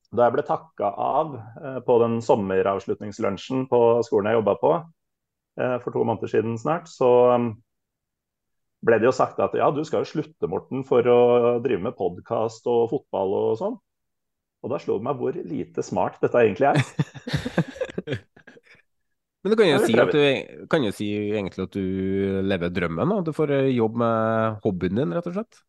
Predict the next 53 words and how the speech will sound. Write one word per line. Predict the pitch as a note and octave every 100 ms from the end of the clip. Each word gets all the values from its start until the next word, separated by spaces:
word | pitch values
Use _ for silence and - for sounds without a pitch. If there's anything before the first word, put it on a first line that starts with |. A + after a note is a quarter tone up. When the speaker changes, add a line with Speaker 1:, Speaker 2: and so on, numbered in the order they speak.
| _ -
Speaker 1:
Ja, | E3
hvis | G3+ -
det | C3+
går, | C3+ A#3+ - -
så | - A3 A#3
lever | D3+ C3+
jeg |
drømmen. | A#2+ G#2+ G#2+ A2 _ _ -
Speaker 2:
Ja. | A2+ A3 _
Speaker 1:
Hvis | - D3
ikke, | - E3+
så | F3
havner | F3
jeg | E3+
på | A3
gata. | G2+ - - _ _ C#3+
Eh, | D3
Speaker 2:
Du |
Speaker 1:
som | C#3+ -
Speaker 2:
får |
Speaker 1:
for | E3 A#2
øvrig | C#3
er | A2+ A2+
i | A#2+
Oslo, | A#2 A#2+
da, | C3+
som | - C3
var | A#2+
en | A#2
del | -
av | -
Speaker 2:
<laughs> |
Speaker 1:
spørsmålet | A2 - G#2 G#2+
ditt. | A2 _ _ _ _ _ -
Speaker 2:
Du |
får, | C#3 D3 C#3
eh, | C3+
si | - C3+
fra | A2+
hvordan | A#2 G#2+
det | G#2+
går, | G#2+ E3+
da, | D#3+
for | C3
da | B2+
kan | C3 A#2
jo | G2+
være | G#2 F#2+
en, | G2+ G#2+
en | G2+ G2+
liten | G2+ - F#2+
inspirasjonskilde | G2+ - F#2 F2+ F#2 F2+ F2+ F2 F2+ F2+
for | F2+